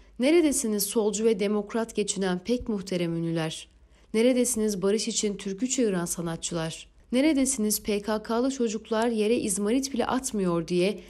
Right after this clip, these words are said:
söyleşi yapan gazeteci kılıklı teröristler?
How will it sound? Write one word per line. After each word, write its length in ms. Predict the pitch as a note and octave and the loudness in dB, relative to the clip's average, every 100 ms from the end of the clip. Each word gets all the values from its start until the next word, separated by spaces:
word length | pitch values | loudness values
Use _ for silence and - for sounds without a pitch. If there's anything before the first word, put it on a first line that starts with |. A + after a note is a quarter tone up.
| - | -14
söyleşi 540 | - A#3 A3 A3+ - B3 | 0 2 4 2 2 0
yapan 440 | G3 G3+ A3 A3 | 0 0 -2 -2
gazeteci 560 | F#3 G#3+ C4+ B3+ G3 G3+ | -2 0 0 0 -2 -4
kılıklı 360 | G3 F#3+ G3+ | -4 -4 -4
teröristler? 840 | G3+ F3+ E3+ D#3+ - F#3 F3 - | -4 -2 0 -2 -2 -2 -4 -4